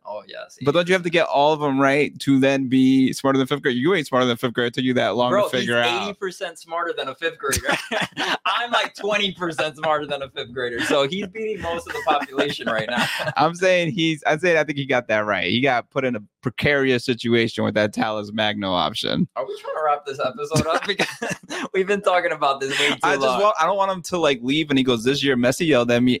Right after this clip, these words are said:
Speaker 2: and I'm not smarter than a fifth grader." My man's is about to go into finals. Ain't sure if he's smarter than a
Speaker 1: Oh,
Speaker 2: fifth grader
Speaker 1: dude,
Speaker 2: or
Speaker 1: we're,
Speaker 2: not.
Speaker 1: like, messing up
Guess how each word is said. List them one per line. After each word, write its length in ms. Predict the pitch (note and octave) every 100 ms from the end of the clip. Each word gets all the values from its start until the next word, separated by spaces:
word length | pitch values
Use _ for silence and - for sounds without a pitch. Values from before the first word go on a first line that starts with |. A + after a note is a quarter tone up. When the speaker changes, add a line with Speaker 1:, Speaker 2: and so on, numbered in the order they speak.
| -
Speaker 2:
and 220 | C3 C3
I'm 100 | C3+
not 180 | B2 B2
smarter 260 | C3+ B2 A#2+
than 120 | B2+
a 60 |
fifth 240 | C#3+ E3 C#3
grader." 140 | B2+
My 80 | C3
man's 220 | D3+ D#3 C#3
is 80 |
about 220 | C3+ D3 -
to 80 |
go 180 | C3+ D3+
into 220 | D#3 D3
finals. 600 | - D#3 D#3+ C#3+ A#2 A#2+ A#2 _ _ -
Ain't 200 | D3 D3+
sure 200 | D#3+ D#3
if 80 | C#3+
he's 100 | C#3+
smarter 240 | D#3+ D3+
than 120 | D3
a 40 | D3+
Speaker 1:
Oh, 40 |
Speaker 2:
fifth 280 | - D#3+ D3+
grader 300 | C3+ B2 A#2
Speaker 1:
dude, 80 | A#2
Speaker 2:
or 40 | A2+
Speaker 1:
we're, 40 |
Speaker 2:
not. 300 | A#2 A2 G2+
Speaker 1:
like, 160 | G2+ B2+
messing 380 | B2+ C3+ C3+ C3+
up 120 | B2+